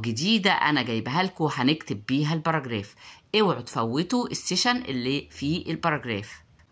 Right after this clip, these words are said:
هنتعلم إزاي نكتب باراجراف بطريقة جديدة، وكمان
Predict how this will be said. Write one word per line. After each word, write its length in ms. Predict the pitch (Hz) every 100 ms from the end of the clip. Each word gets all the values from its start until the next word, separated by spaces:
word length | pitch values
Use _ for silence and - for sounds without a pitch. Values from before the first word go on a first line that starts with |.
| _ _ _ -
هنتعلم 720 | 240 220 117 127 190 294 -
إزاي 380 | 151 139 180 160
نكتب 360 | 151 170 143 -
باراجراف 420 | 127 131 151 147
بطريقة 360 | 131 139 143 151
جديدة، 400 | 139 143 190 226
وكمان 600 | - 156 131 147 160